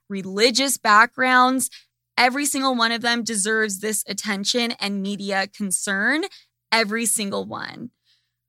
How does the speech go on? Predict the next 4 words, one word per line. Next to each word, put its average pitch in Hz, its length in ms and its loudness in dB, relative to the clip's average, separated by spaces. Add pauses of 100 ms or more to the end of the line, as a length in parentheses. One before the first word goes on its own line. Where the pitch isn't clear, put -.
(220)
Okay, 247 460 -2 (360)
so 247 600 4
that 233 340 6
was 247 300 -2